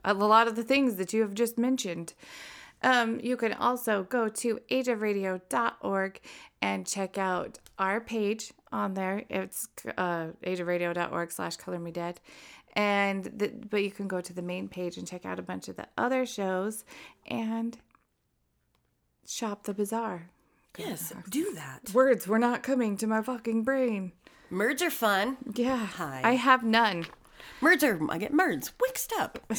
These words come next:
Speaker 1: <laughs> I don't, I just think mine went missing.
Speaker 2: So, in the spirit of doing our survivor stories, we read, um, different accounts that people have emailed or messaged us, and <clears throat> every story is a little bit different.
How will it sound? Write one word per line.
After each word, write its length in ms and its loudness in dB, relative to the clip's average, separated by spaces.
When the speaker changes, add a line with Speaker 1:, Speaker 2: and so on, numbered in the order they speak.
Speaker 1:
<laughs> 260 -16
I 100 0
don't, 240 -2
I 140 0
just 320 -10
think 180 -4
mine 240 -2
went 160 -4
missing. 400 -4
Speaker 2:
So, 640 6
in 380 4
the 180 2
spirit 640 0
of 240 2
doing 360 2
our 220 4
survivor 480 0
stories, 540 -2
we 260 6
read, 580 2
um, 560 0
different 300 0
accounts 380 0
that 160 -4
people 240 -2
have 180 0
emailed 320 0
or 80 0
messaged 460 -2
us, 380 -4
and 520 0
<clears throat> 200 -4
every 540 4
story 320 0
is 80 -2
a 60 2
little 200 -2
bit 180 -4
different. 400 -6